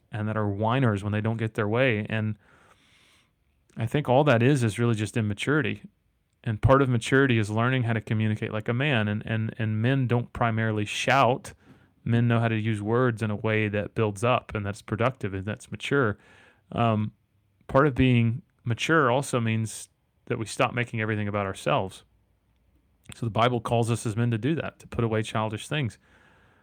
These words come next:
The Bible also calls us as men to respect, honor, and value women as joint heirs with Christ.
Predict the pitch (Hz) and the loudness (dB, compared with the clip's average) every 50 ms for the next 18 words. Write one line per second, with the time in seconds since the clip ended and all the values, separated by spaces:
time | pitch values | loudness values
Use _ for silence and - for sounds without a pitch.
0 | _ _ - - - 135 156 160 131 131 139 - 143 - - 135 127 110 120 113 | _ _ -2 2 4 6 6 6 4 2 2 0 -2 2 4 4 4 4 2 -2
1 | - - 113 104 104 113 123 147 156 127 - - 120 104 98 104 - - - - | -2 -4 -4 -2 0 0 0 0 0 -2 -2 -2 -4 -2 -4 -6 -8 -4 2 4
2 | 143 147 127 - - - 120 120 135 135 127 117 113 - - 107 107 98 95 98 | 4 4 4 2 -2 -4 -2 -2 0 0 0 0 0 -2 -4 -6 -8 -6 -4 -2
3 | 113 110 123 135 143 143 131 127 123 120 117 113 - _ _ _ _ _ _ _ | -2 0 0 0 -2 -2 -2 0 0 0 0 -2 -4 _ _ _ _ _ _ _
4 | _ _ _ _ _ _ _ - - 101 110 135 165 196 185 135 113 110 120 135 | _ _ _ _ _ _ _ -8 -6 -2 2 4 6 6 6 6 6 4 4 2
5 | 139 143 - _ - 127 117 101 - 110 110 120 127 139 151 147 - - 139 131 | 0 -4 -10 _ -6 -6 -6 -6 -6 -6 -2 -2 0 0 -2 -4 -4 -2 0 2
6 | 135 135 120 113 117 110 - - 185 185 170 123 101 - - - | 2 2 0 -2 -4 -6 -4 -2 0 0 0 0 -4 -8 -12 -18